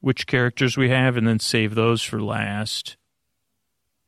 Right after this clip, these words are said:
Uh, but this is so you can get started right away. There's, uh,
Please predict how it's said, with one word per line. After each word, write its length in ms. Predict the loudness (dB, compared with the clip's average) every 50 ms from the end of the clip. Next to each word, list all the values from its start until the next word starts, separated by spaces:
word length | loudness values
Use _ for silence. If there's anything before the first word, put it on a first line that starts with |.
| _ _ -2
Uh, 160 | 0 2 2
but 120 | 4 4 4
this 200 | 4 4 4 2
is 100 | 2 2
so 100 | 4 2
you 100 | 4 4
can 180 | 4 4 4
get 160 | 4 4 2
started 460 | 0 0 0 2 2 4 2 2 0 0
right 260 | 0 2 2 2 0
away. 480 | 0 2 2 2 2 2 0 -2 -2
There's, 540 | 0 2 2 4 4 4 2 0 0 0 0
uh, 460 | 0 0 2 2 2 2 2 0 -2